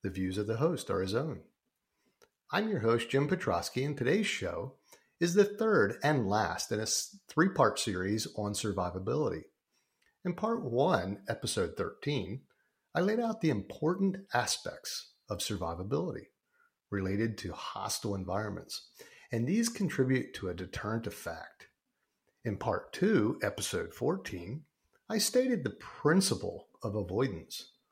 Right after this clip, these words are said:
which allows for one to avoid the hostile environment altogether, which is directly related to deterrence because it puts into the mind of the adversary that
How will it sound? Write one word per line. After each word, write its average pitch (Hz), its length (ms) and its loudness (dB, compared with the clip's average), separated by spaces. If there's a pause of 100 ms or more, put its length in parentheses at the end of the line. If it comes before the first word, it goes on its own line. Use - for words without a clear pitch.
(220)
which 202 180 0
allows 147 540 6
for 170 180 2
one 104 500 0
to 120 180 2
avoid 107 640 4
the 135 140 0 (200)
hostile 117 500 2
environment 104 800 -2
altogether, 98 720 -2 (500)
which 101 160 -4
is 107 140 0
directly 107 400 0
related 120 460 0
to 123 60 -4
deterrence 120 600 0
because - 460 -2 (120)
it - 380 -2
puts - 320 -6
into 165 260 0
the 175 140 -8
mind 127 420 -2
of 113 100 -2
the 104 140 -6 (180)
adversary 98 840 -6 (840)
that - 200 -4